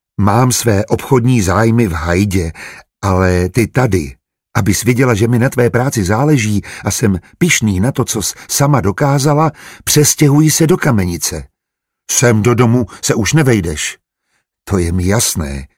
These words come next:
Kupuji dům na Rinku, ten po krejčím Holatovi. Není velký, ale je pohodlný a budeš tam mít pro sebe a svého syna mnohem více místa než tady. Ke své rodině to budeš mít jen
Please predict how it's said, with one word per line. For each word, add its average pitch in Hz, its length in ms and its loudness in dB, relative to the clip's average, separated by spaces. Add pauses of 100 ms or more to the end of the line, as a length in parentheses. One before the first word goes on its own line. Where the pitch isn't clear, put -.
(220)
Kupuji 147 520 2
dům 131 280 2
na 131 100 2
Rinku, 95 460 -2 (280)
ten 135 380 2
po 160 80 2
krejčím 123 440 0
Holatovi. 101 600 0 (360)
Není 101 280 2
velký, 131 440 0
ale 113 300 2 (160)
je 95 160 2
pohodlný 90 640 0 (260)
a 85 160 -2
budeš 123 360 0
tam 143 220 2
mít 131 220 2
pro 127 180 -2
sebe 131 340 0 (260)
a 107 120 2
svého 117 400 2
syna 123 360 0 (260)
mnohem 113 500 2
více 95 300 -4
místa 104 340 -2
než 98 200 -2
tady. 87 320 -2 (600)
Ke 113 120 0
své 90 280 0
rodině 101 400 2
to 90 120 -2
budeš 82 300 -4
mít 90 200 -4
jen 85 240 -2